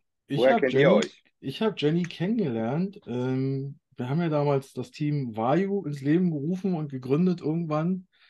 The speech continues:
Speaker 1: Und dann hieß es irgendwann, Ben, du kannst gut mit Frauen, finde Frauen.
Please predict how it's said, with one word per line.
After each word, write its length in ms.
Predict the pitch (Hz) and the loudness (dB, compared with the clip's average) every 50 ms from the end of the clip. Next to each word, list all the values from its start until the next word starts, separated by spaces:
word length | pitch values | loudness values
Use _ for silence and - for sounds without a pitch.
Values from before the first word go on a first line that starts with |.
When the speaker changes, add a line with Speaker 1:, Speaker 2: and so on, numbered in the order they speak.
| _ _ _ _ _ _ _ _ _ | _ _ _ _ _ _ _ _ _
Speaker 1:
Und 160 | _ 117 110 | _ -6 -2
dann 160 | 127 131 139 135 | 0 0 0 0
hieß 240 | 135 156 147 - | 0 -2 -2 -4
es 140 | 151 139 - | -8 -10 -6
irgendwann, 580 | - 127 139 143 151 135 139 135 131 131 123 113 | -2 0 0 0 0 0 2 2 2 0 -4 -4
Ben, 440 | - 123 135 175 226 269 269 269 - _ _ _ _ _ _ _ _ _ _ _ - | 0 2 4 6 6 4 2 -2 -10 _ _ _ _ _ _ _ _ _ _ _ -4
du 160 | 151 202 226 | -2 -2 0
kannst 320 | - 220 208 196 185 - | 2 2 0 0 0 -4
gut 220 | - 175 202 196 190 | -6 -6 -6 0 2
mit 180 | 170 165 147 | 2 2 2
Frauen, 600 | - - 117 120 131 147 175 202 208 196 185 - _ | -2 -8 -4 0 2 4 4 4 2 2 -4 -8 _
finde 420 | _ - - 190 220 240 226 208 | _ 2 4 4 6 6 6 4
Frauen. 580 | 175 - - 135 151 190 208 180 131 107 92 - | 2 2 -2 2 6 6 6 6 4 0 -4 -8